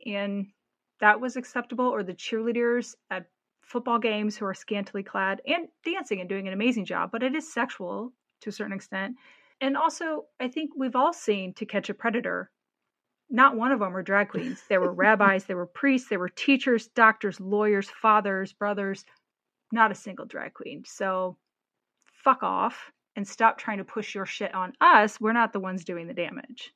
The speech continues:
Speaker 1: right?
Speaker 2: Yeah, it's projection of the highest order, right? Like, we couldn't possibly take a look at our own selves in the mirror and think about, like, how is this
Speaker 1: Mm-hmm.
Speaker 2: purity culture, how has this affected things?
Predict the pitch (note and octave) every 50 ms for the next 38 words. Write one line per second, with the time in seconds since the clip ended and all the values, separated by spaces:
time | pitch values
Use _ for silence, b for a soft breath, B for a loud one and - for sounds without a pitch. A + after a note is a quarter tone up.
0 | _ _ _ _ - F#3 F3+ F#3 G3 A3 - _ _ _ _ _ _ _ _ _
1 | _ _ - C4+ D4 C#4 - - G#3 G#3 - - A#3 G#3+ A#3 G#3+ A3 - - G3
2 | F#3+ F3+ F#3 F#3 - - F#3 F3 F3 F3 - - G3+ G3+ G3 F#3 F3 E3+ E3 F3
3 | F3 F3 F3+ F#3 F#3 F3+ F#3 G3 F#3 F#3 - G#3 G3+ G3 - A3 G3 G3 F#3 -
4 | - F#3+ F#3+ G3 - - F#3 F#3 F#3 F#3 F3+ G3+ F#3+ - F3 F3+ F#3 F3+ - F3+
5 | F3+ F3+ F#3 A3 A#3+ A#3 A3+ - F#3+ F3+ F#3 F3 F3 - F3+ F3+ F3+ F3+ F3+ F3+
6 | F3 F3 E3+ - - F3+ F3 F3+ E3+ F#3+ F#3+ G3 F3+ F3+ F3+ - F#3+ G3 G#3 -
7 | E4 G#4 A#4 A4+ - D#4+ F#3+ G3 G3+ - - G#3+ G3+ F#3+ F#3 - - F3+ F3+ F3+
8 | - - F#3 F3+ F3 F3+ F3+ F3 - _ _ _ _ _ _ _ _ _ _ _
9 | _ _ - E4 F#4+ A4+ G#4+ D4+ B3+ A3+ G#3 - A3 A3+ - - G3+ - _ -
10 | F#3 F#3 - - F#3 F3 F3+ - G3 F#3 F3+ F3+ F3+ F3+ F3+